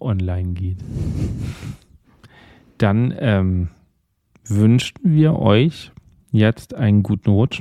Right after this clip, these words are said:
denn in ein paar Stunden beginnt das neue Jahr. Ich hoffe, ihr kommt gut rüber.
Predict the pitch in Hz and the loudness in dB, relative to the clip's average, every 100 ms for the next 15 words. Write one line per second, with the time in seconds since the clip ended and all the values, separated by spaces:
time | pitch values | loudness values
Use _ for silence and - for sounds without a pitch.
0 | - 98 104 - 104 101 - 110 - 101 | 0 2 2 0 0 0 0 -4 0 -2
1 | 92 107 92 - _ _ _ _ _ _ | 0 -2 -2 -8 _ _ _ _ _ _
2 | _ _ _ _ _ - 120 98 104 107 | _ _ _ _ _ -4 -2 0 0 0
3 | 101 104 98 98 98 107 147 - _ _ | 0 2 2 2 0 0 -2 -8 _ _
4 | _ - - 117 110 - 160 104 - 104 | _ -16 -6 -4 -4 -4 -2 -2 -2 -6
5 | - 104 95 98 98 95 143 | -2 -4 -2 0 2 2 0